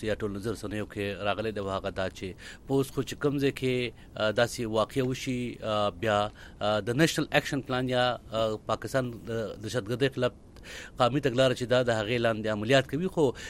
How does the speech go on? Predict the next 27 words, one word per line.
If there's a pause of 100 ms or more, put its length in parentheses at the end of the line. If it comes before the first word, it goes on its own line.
(120)
شل
ورځو، (220)
آه، (120)
په
دې (100)
پرلت
باوجود
هم
هغو
په
حکومت (100)
ته
دا
ویل
چې، (320)
آه،
د
حکومت (320)
رویه
باید
نرمه
وي
د
دې
خلکو
خلاف
او